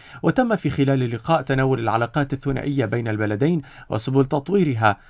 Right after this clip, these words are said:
وشارك ميقاتي في اللقاء رئيس أو في شاركه في اللقاء رئيس مجلس الوزراء ووزير الخارجية القطري الشيخ محمد بن عبد الرحمن بن جاسم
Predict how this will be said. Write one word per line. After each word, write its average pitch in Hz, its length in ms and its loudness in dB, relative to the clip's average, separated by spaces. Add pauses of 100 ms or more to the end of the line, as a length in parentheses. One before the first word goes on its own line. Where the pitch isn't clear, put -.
(200)
وشارك 113 560 0
ميقاتي 131 520 0
في 147 120 -2
اللقاء 175 460 2 (340)
رئيس 190 480 2 (120)
أو 123 120 2
في 120 400 -6 (360)
شاركه 127 520 2
في - 120 -8
اللقاء 110 440 0 (280)
رئيس 131 380 2
مجلس 113 300 -2
الوزراء 117 580 2
ووزير 110 440 2
الخارجية 127 480 0
القطري 123 520 -2
الشيخ 123 400 -6
محمد 117 400 -2
بن 110 100 -4
عبد 107 180 -2
الرحمن 117 400 -2
بن 117 180 -6
جاسم 113 440 -4